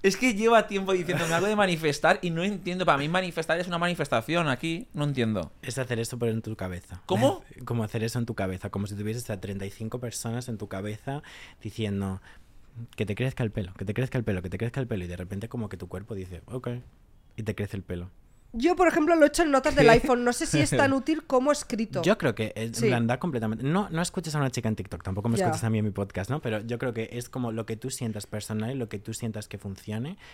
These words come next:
Speaker 2: es lo que va a funcionar cien por cien. Yo soy
Speaker 3: Vale.
Speaker 2: una persona que manifiesta todos los días de su vida.
Speaker 1: O sea, es como decir, como proyectar.
Speaker 2: Claro, es
Speaker 3: Sí.
Speaker 2: como si tú dices algo en voz alta, es real. Y es un poco también, va encadenado con, eh, eh, ser la persona más estúpida del planeta Tierra y decir,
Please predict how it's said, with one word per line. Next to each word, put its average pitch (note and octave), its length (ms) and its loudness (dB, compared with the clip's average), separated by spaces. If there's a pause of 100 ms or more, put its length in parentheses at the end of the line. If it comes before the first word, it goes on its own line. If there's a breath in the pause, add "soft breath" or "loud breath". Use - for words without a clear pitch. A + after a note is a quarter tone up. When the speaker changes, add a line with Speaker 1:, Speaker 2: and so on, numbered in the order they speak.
(120)
Speaker 2:
es - 80 -16
lo G#2+ 80 -4
que G2+ 80 -4
va F#2+ 60 0
a G2 40 -6
funcionar F#2+ 440 -8
cien F#2 180 -12
por E2+ 140 -12
cien. F#2+ 240 -8 (320 soft breath)
Yo G3+ 80 -10
soy F3 80 -2
Speaker 3:
Vale. E3 120 -2
Speaker 2:
una A2 120 0
persona G#2 240 -2
que - 80 -4
manifiesta G2 360 -6
todos G2+ 200 -4
los G#2 100 -4
días G2 160 -6
de G#2 80 -10
su G2+ 160 -8
vida. F#2 120 -6
Speaker 1:
O - 20 -6
sea, - 60 -2
es - 60 -6
como E3 140 -2
decir, D3+ 300 -2
como D3+ 180 -2
proyectar. G2 680 -2
Speaker 2:
Claro, E3+ 360 4
es C3 180 4
Speaker 3:
Sí. G3+ 40 4
Speaker 2:
como E3 380 4
si - 240 -4
tú B2 100 -4
dices D#3+ 300 0
algo E3+ 160 2
en E3 80 2
voz D#3 180 0
alta, D#3+ 320 4
es C3 140 2
real. G#2 320 0
Y A2 40 0
es A2+ 120 -4
un C#3+ 80 -2
poco C#3 200 -2
también, B2 440 0
va B2+ 180 4
encadenado C3+ 560 0
con, B2 240 0 (160)
eh, A#2 80 -8 (120)
eh, - 160 -12
ser C3 260 0
la C#3 120 2
persona C#3 280 0
más B2+ 340 2
estúpida C3+ 440 0
del B2+ 60 2
planeta B2+ 240 2
Tierra C3 260 2
y C3 40 2
decir, G#2+ 320 -4